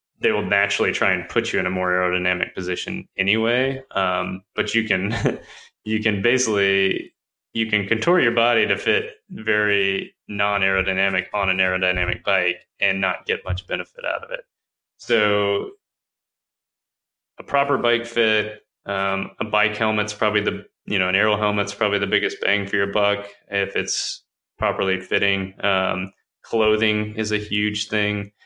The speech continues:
We did a, did a study with United Healthcare Cycling last year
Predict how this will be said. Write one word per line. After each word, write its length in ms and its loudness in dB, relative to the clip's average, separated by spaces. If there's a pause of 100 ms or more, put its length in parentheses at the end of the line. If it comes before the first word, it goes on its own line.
(320)
We 80 -2
did 180 2
a, 640 2 (1200)
did 240 0
a 140 2
study 480 0
with 160 0
United 340 0
Healthcare 480 0
Cycling 540 0
last 440 0
year 400 0